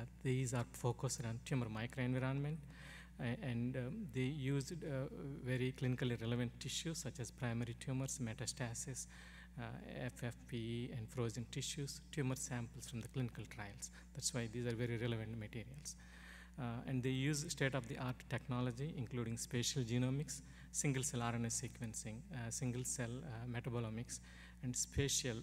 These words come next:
multiomics. Um, they found, uh, several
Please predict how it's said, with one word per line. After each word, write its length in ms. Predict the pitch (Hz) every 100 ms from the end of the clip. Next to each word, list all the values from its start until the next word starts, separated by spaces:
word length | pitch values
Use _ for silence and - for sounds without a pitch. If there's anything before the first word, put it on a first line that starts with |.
| 113
multiomics. 760 | 117 117 117 110 110 117 - - - - - - -
Um, 320 | 120 117 120 175 151
they 160 | 135 160
found, 440 | 156 - 147 151 165
uh, 100 | 135
several 400 | - 123 120